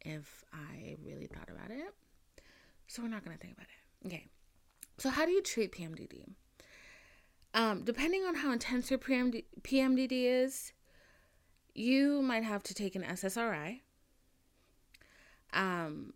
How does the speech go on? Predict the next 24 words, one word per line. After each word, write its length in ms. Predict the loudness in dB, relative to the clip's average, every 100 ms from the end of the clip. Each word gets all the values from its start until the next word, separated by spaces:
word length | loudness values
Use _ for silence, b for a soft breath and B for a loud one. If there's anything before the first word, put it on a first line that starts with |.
| -6
regular 420 | 6 6 8 6
exercise 480 | 4 2 -4 -4 -4
can 140 | -4
help. 400 | -6 -4 -4 -4 -8 -14 -12 -12 -14 _ _ b b b b b b _
Uh, 300 | 0 2 2
stress 380 | -2 0 0 2
management 640 | 2 2 2 0 -2 -4 -4
can 160 | -6
help. 420 | -4 -2 -4 -6 -14 -20 -20 -20 _ _ _ b b b b b b b b -12
Diet 420 | -2 2 6 6 4
changes 640 | 2 2 4 2 2 2
that 180 | 2 2
can 160 | 2
affect 440 | -2 -2 -2 -2 -2
your 100 | -4
gut 280 | 0 0 0
health 420 | -2 -2 -4 -4
can 140 | -4
help. 360 | 0 -2 -2 -8 _ _ -20 _ _ _ _ _ _ _ b b b b
And 180 | -4 2
vitamin 420 | 6 6 6 2
supplements 480 | 2 -2 -4 -8 -10
can 120 | -14
help. 320 | -14 -16 -20